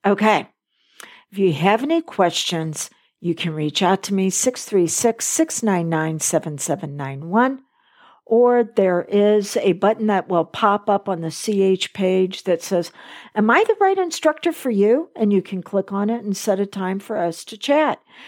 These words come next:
And if I'm not a fit for you, I'll be able to guide you in who you should be looking for. It is time to give your pain a fuller purpose for progress that goes beyond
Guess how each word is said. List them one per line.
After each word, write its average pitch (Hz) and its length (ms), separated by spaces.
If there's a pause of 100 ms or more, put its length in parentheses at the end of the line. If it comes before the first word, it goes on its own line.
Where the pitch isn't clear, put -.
(140)
And 214 140
if 226 180
I'm 320 220
not 269 220
a 294 80
fit - 320
for - 160
you, 185 400
I'll 190 180
be 254 220
able 208 280
to 196 100
guide 196 540
you 160 300 (340)
in 180 140
who 226 260
you 220 240
should 190 300
be 175 160
looking 147 440
for. - 420 (920)
It 196 100
is 185 240
time 233 580
to 220 140
give 202 420
your 185 240
pain 156 680 (460)
a - 100
fuller 196 800 (240)
purpose 165 600 (200)
for 180 200
progress 151 760 (300)
that 196 200
goes 196 380
beyond 175 680